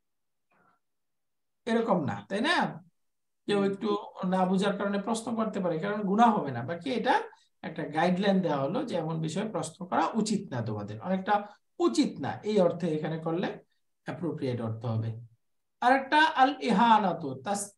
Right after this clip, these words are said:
তাচ্ছিল্যের অর্থেও আসে। যেমন, "আলা", আল্লাহ বলেন, "ইখসাউ", তোমরা ধিকৃত অবস্থায় থাকো, "ফিহা", এর মধ্যে, অর্থাৎ এখানে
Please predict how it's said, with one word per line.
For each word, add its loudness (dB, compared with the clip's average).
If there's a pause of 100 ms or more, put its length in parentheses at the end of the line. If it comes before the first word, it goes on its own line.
(120)
তাচ্ছিল্যের 2
অর্থেও 2
আসে। -4 (880)
যেমন, 2 (360)
"আলা", 8
আল্লাহ -2
বলেন, 0
"ইখসাউ", 0 (560)
তোমরা 0
ধিকৃত 2
অবস্থায় 2
থাকো, -4
"ফিহা", 4
এর 2
মধ্যে, 2
অর্থাৎ -8
এখানে 0